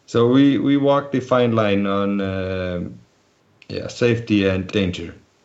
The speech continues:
So to do that in the initial period when I was there, we had to jump into the deep end. We had to do sparring, we had to do fighting,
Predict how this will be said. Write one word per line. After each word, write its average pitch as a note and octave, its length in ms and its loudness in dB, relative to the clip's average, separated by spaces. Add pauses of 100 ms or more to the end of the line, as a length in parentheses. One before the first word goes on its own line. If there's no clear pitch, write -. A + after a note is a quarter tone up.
(180)
So B2 600 0 (280)
to C#3 240 0
do D3 320 6
that B2 420 0 (100)
in A2+ 260 -2
the A2 680 -2 (200)
initial A#2 460 2
period A2+ 560 0
when G#2 140 -2
I G2+ 40 -2
was F#2+ 200 -2
there, A#2+ 380 0 (600)
we G#2 140 -4
had A2+ 340 -2
to G#2+ 720 0 (800)
jump G#2+ 260 -2 (200)
into A2 360 -2
the G2+ 140 0
deep G2 280 -2
end. E2+ 300 -6 (220)
We F#2 100 -8
had A2 220 -4
to A2 60 -8
do A2+ 200 0
sparring, G#2+ 440 2
we G2 80 -2
had G#2 180 -2
to A2 60 -12
do G#2+ 120 -4
fighting, F#2+ 520 -2